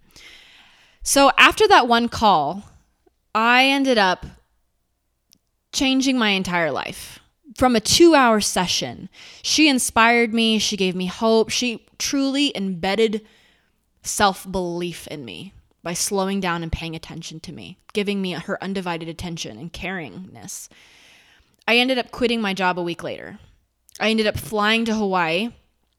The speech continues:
because of some beautiful circumstances. Didn't even have to pay for the flight. A friend flew me out.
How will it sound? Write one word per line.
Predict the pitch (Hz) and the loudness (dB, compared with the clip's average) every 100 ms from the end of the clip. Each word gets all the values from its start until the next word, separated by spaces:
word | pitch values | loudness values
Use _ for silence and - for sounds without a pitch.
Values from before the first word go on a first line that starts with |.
| _ _ | _ _
because | 214 208 208 | -4 -2 0
of | 202 | -2
some | - 190 | -4 -4
beautiful | 185 202 185 | -4 -6 -4
circumstances. | - 165 180 - - 190 190 | -6 -8 -8 -10 -8 -10 -10
Didn't | 170 202 | -6 -6
even | 208 | -4
have | 190 | -6
to | - | -6
pay | 185 | -8
for | 175 | -8
the | 170 | -4
flight. | 233 240 - | 2 2 0
A | |
friend | - 190 180 | -6 -6 -6
flew | 190 | -6
me | 175 | -4
out. | 214 220 | -2 -2